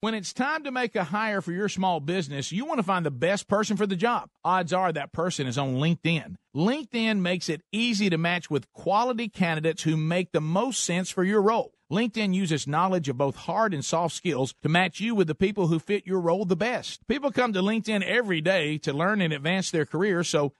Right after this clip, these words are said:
LinkedIn understands what they're interested in and looking for, which means when you use LinkedIn to hire someone, your matches are based on so much more than a resume. Your matches are based on skills and background, interests, activities, and passions,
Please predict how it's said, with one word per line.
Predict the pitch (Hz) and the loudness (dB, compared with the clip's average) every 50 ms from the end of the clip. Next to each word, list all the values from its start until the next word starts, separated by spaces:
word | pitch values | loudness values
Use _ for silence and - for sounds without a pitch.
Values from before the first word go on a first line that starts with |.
| - | -2
LinkedIn | 131 175 208 214 - - 226 214 175 | 0 2 2 2 0 -2 -2 -2 0
understands | 156 175 185 170 156 - - 175 202 208 185 151 | 0 0 0 0 -2 -2 -4 -2 0 0 0 0
what | 156 185 190 | 0 0 2
they're | 214 196 | 2 2
interested | 196 240 262 - 233 - - 165 139 | 2 2 0 -4 -6 -2 0 -2 0
in | 127 135 143 - - | 0 -2 -2 -4 -2
and | - 233 269 240 202 226 226 185 | -2 -2 0 2 0 0 2 2
looking | 185 - - 175 147 | 2 2 0 0 -4
for, | - - 120 - - | -2 -4 -6 -6 -2
which | - 175 175 - | 0 0 0 0
means | 180 214 226 190 185 | 0 -2 -2 0 0
when | 175 190 | 0 0
you | 214 247 240 | 0 0 -2
use | 190 143 | -2 -2
LinkedIn | 143 165 196 214 190 - 196 190 180 | -2 0 0 0 0 0 0 0 0
to | 151 127 | 0 -2
hire | - - 175 214 226 | -2 0 0 0 0
someone, | 190 - - 139 123 123 131 147 156 | 0 0 0 0 0 0 0 0 0
your | 139 139 143 | 2 2 0
matches | 139 143 160 202 226 - 180 156 143 | 0 2 0 0 0 0 -2 -2 -2
are | 143 | -2
based | 131 135 160 175 170 - 160 | -2 0 0 -2 0 -2 -2
on | 147 | -4
so | - - - 247 247 | -4 -2 0 2 2
much | 226 196 170 - 180 | 4 2 0 0 0
more | 190 190 185 | 0 2 2
than | 180 175 | 2 0
a | 180 | 0
resume. | 185 214 247 269 214 170 151 135 117 - - - | 0 2 0 0 0 0 0 0 -2 -6 -2 2
Your | 185 202 | 4 4
matches | 196 208 254 277 320 - - 240 175 208 | 4 4 0 0 -2 -2 -2 -2 0 0
are | 185 | 0
based | 165 196 202 220 - - | 0 0 -2 -2 0 0
on | 190 160 151 | 0 0 0
skills | - - - - 214 220 226 208 160 170 | -2 -2 -2 0 2 2 2 2 2 2
and | 151 135 120 | 0 2 2
background, | 165 185 202 - 180 165 185 185 185 185 190 190 185 | 2 2 2 0 -2 -2 -2 0 0 0 0 0 0
interests, | - 180 202 196 - 185 190 180 - | 0 0 0 0 0 -2 -2 0 0
activities, | 160 175 170 - 180 170 175 175 175 175 147 | -2 -2 0 0 0 0 0 0 0 -2 -2
and | 143 131 123 - | -2 -4 -4 0
passions, | - 196 214 226 - - - 143 160 - | 0 2 2 2 0 0 -2 -4 -4 -6